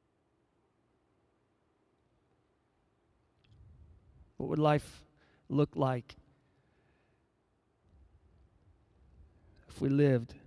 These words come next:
with that conviction? You know that there's peace when we are ready. There's no anxiousness. It's like, "Oh, shoot, he's coming."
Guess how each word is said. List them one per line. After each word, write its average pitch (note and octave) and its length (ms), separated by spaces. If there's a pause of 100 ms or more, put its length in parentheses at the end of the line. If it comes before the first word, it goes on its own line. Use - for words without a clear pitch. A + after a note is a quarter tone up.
(160)
with C#3 120
that C#3 180
conviction? C3+ 680 (1400)
You D#3+ 100
know F3 140
that E3+ 140
there's C#3+ 180
peace - 420
when C3 320 (140)
we C3+ 160
are C3+ 120
ready. C3+ 380 (1500)
There's E3+ 160
no F#3+ 160
anxiousness. G3 880 (2000)
It's - 100
like, C#3+ 160
"Oh, F3 100
shoot, F3 340
he's D#3+ 180
coming." E3 400